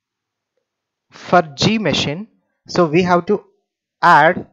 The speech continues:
all the processing times of machine one and machine two. For H machine,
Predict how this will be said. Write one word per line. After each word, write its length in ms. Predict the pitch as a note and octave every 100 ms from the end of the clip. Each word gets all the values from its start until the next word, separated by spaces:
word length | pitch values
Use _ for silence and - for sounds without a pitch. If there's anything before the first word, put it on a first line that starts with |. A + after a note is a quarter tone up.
| -
all 220 | C#3+ F3+
the 180 | G3+ G3+
processing 600 | D#3 D3 - - E3 E3
times 320 | D3 D3 D3+
of 240 | C#3+ D#3+ _ _ _ -
machine 360 | C3+ G3 F3 C#3+
one 300 | C#3 F3+ G3 _ _
and 320 | C#3 C3+ E3+ -
machine 400 | C3+ B2+ C3 D#3
two. 160 | D#3 B2 _ _ _ _ _ _ _ _ _ _ _ _ _ _ _ _ _ _ _
For 220 | - E3+ D#3+ -
H 220 | G3 -
machine, 420 | C#3+ - C#3+ F#3